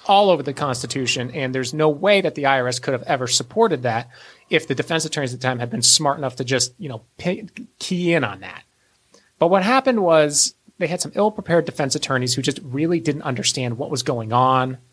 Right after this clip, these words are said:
back in the fifties, sixties, and seventies. And it wasn't until the late eighties, specifically with a guy, uh, who won the Humana case,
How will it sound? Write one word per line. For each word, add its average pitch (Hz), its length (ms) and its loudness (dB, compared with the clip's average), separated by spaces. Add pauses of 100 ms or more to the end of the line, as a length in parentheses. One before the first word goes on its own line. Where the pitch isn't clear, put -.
(320)
back 131 260 4
in 120 80 -6
the 110 120 -6 (120)
fifties, 127 400 0
sixties, 123 380 -6
and 113 80 0
seventies. 120 640 0
And - 80 -12
it 139 100 -2
wasn't 220 220 4
until 175 200 0
the 120 60 -6
late 135 220 0
eighties, 139 340 -2
specifically 143 600 2
with 123 100 0
a 127 60 -4
guy, 127 400 0
uh, 113 320 -8 (480)
who 135 100 -6
won 131 140 -2
the 104 80 -8
Humana 131 340 0
case, 113 340 -4